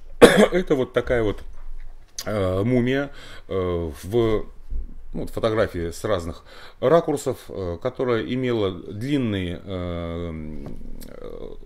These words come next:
пальцы на руках и ногах, и, э, на руках и на ногах она имела, так сказать, э,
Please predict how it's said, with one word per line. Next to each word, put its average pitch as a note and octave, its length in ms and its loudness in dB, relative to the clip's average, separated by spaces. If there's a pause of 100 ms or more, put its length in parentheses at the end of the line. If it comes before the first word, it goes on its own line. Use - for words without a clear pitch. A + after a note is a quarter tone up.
(880)
пальцы G2+ 440 2
на F#2+ 360 0
руках G#2+ 380 2
и G2 40 0
ногах, D3+ 440 2 (400)
и, G#2 380 -2
э, F#2 420 -4
на F2+ 360 -2
руках A#2 320 0
и - 20 -4
на A#2 100 -2
ногах C#3 320 -2
она A2 260 0
имела, C3 280 0
так F#2+ 160 -8
сказать, - 240 -8
э, E2+ 760 -4